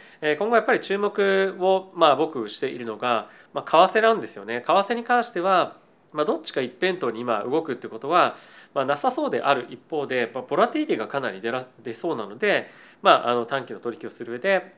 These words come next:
えー、結構やっぱり金利っていうのは、まあ、注目を集めやすい、えー、通貨というか取引になってくるんじゃないかなというふうに思ってます。はい。まあ、いずれにせよですね、あの、まだまだマーケットが、えー、まあ、先透明、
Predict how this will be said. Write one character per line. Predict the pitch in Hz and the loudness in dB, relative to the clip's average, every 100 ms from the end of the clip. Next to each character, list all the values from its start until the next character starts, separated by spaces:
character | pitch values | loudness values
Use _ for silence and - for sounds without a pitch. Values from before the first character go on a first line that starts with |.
| - | -10
え | - | -6
ー、 | |
結 | 254 247 | -4 -4
構 | |
や | |
っ | 143 | -4
ぱ | |
り | 113 | -6
金 | 139 131 | -8 -6
利 | 123 | -8
っ | |
て | 120 127 | -8 -8
い | |
う | |
の | 117 | -2
は、 | 202 170 113 - - - | 2 2 2 -8 -10 -2
ま | |
あ、 | 147 | -2
注 | 156 | 0
目 | 139 131 | -4 0
を | 131 131 | -2 -2
集 | |
め | 135 | -4
や | 131 | -4
す | 123 160 | -2 -4
い、 | - - _ | -4 -12 _
え | - 107 101 98 98 98 | -10 -6 -6 -6 -10 -8
ー、 | |
通 | 127 | -8
貨 | 113 104 | -8 -10
と | 104 | -14
い | |
う | |
か | 101 | -16
取 | - 117 - | -10 -10 -10
引 | 101 | -14
に | 98 _ | -16 _
な | - | -10
っ | 113 | -10
て | 113 | -10
く | 107 | -14
る | 98 | -12
ん | |
じ | 95 | -14
ゃ | |
な | 98 | -14
い | |
か | - | -6
な | 240 | -6
と | 123 | -6
い | |
う | |
ふ | 98 | -12
う | |
に | 92 | -14
思 | 95 | -18
っ | - _ | -20 _
て | - - | -20 -14
ま | 113 | -12
す。 | 113 - - - - _ _ _ _ _ | -12 -14 -20 -20 -20 _ _ _ _ _
は | - 143 | 0 0
い。 | 147 | 0
ま | 175 | 2
あ、 | 151 | 2
い | |
ず | 151 | 4
れ | 190 | 0
に | |
せ | 185 | 2
よ | 220 226 | 4 4
で | 170 | 2
す | - | -2
ね、 | 139 147 - _ _ _ _ _ _ _ _ _ | 0 0 -2 _ _ _ _ _ _ _ _ _
あ | 135 131 | -4 -4
の、 | 135 | 0
ま | 156 | 2
だ | 139 | 4
ま | 151 | 4
だ | 160 120 - - - - | 4 2 -2 -20 -20 0
マ | 139 | 2
ー | 131 | 2
ケ | 139 | -4
ッ | |
ト | - 156 | -6 0
が、 | 175 190 190 - | 4 6 4 0
え | 120 110 | -6 -6
ー、 | |
ま | 113 117 | -2 -2
あ、 | |
先 | 113 120 135 123 | -2 -6 -8 -6
透 | 135 | -4
明、 | 131 135 131 | -2 -2 -4